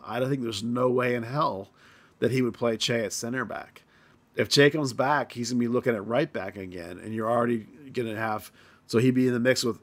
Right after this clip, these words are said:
Ima and Nanu. You know, now Che is more like Farfan in terms of, like, a defensive first outside back. So there would be a really nice balance there. So I can certainly see him getting minutes at outside back if he does come back.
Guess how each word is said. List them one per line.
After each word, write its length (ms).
Ima 300
and 200
Nanu. 480
You 100
know, 160
now 440
Che 320
is 100
more 200
like 240
Farfan 540
in 100
terms 260
of, 140
like, 420
a 60
defensive 480
first 280
outside 460
back. 400
So 180
there 160
would 140
be 80
a 80
really 180
nice 260
balance 460
there. 300
So 160
I 120
can 140
certainly 280
see 240
him 160
getting 320
minutes 380
at 120
outside 420
back 300
if 120
he 60
does 220
come 180
back. 360